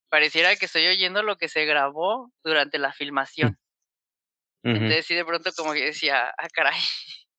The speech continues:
Speaker 1: <laughs> No sé, como muy falto de, de em-, emoción sonora, llamémoslo. Pero,
Speaker 2: O
Speaker 1: pero
Speaker 2: sea, que
Speaker 1: bueno,
Speaker 2: sí.
Speaker 1: ya hubo un
Speaker 2: Ujú.
Speaker 1: diseño, ya hubo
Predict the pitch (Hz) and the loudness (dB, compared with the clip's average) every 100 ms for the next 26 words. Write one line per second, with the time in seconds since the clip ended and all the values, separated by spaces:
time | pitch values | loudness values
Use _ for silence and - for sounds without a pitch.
0 | _ _ _ - - - - 160 190 175 | _ _ _ -10 -6 -6 -8 -12 -6 0
1 | 214 190 180 156 143 147 _ _ _ - | 0 0 -4 -10 -12 -20 _ _ _ -10
2 | 156 185 190 - 170 175 - 185 160 - | -4 -4 -6 0 0 2 0 2 2 0
3 | - _ _ _ _ - - - - - | -6 _ _ _ _ -18 -14 -14 -16 -20
4 | _ _ - 135 139 131 139 131 135 131 | _ _ -2 2 2 2 -2 -12 -16 -10
5 | 139 143 143 147 139 160 151 131 131 - | -6 -6 -2 -2 0 0 2 2 0 -10
6 | _ _ - 127 117 110 - - - _ | _ _ -12 -10 -8 -12 -14 -20 -20 _
7 | _ - 196 190 196 196 175 226 180 143 | _ 2 2 2 4 6 6 4 2 4
8 | 226 214 _ - _ _ - 175 190 208 | 2 2 _ -20 _ _ 4 4 4 0
9 | 214 - 214 214 196 170 165 170 185 | 2 4 6 4 4 4 4 4 0